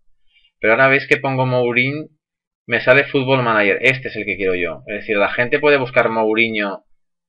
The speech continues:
como un jugador de fútbol que se llama Eliseo Mourinho.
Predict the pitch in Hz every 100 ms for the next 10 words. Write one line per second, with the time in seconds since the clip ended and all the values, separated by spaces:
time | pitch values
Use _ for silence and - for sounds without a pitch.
0 | _ _ 120 113 110 - 127 123 - 117
1 | 110 117 113 107 107 104 101 101 - 117
2 | 107 104 101 107 104 101 92 110 104 104
3 | 101 101 101 110 101 95 98 135 107